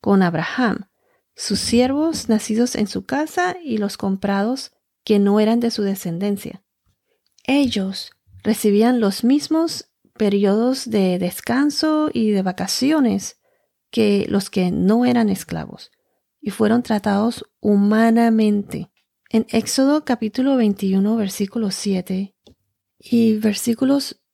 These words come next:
veintiséis al veintisiete pueden encontrar más detalles de esto.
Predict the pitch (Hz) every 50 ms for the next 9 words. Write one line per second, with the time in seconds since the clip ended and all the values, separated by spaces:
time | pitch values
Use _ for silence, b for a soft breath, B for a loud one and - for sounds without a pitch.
0 | _ _ _ _ _ _ _ _ _ _ - 220 214 226 214 214 208 - 208 196
1 | - - 226 226 247 254 - - - - _ - - 254 262 262 240 233 214 202
2 | - 196 - - 285 285 254 220 - 196 196 190 190 - 220 214 214 233 233 226
3 | 220 208 202 196 185 185 - - 180 180 180 180 190 208 - _ _ _ _ _
4 | _ _ _ _ _ 208 208 208 190 - 214 196 - 202 185 185 190 196 190 -
5 | - 160 - _ - - -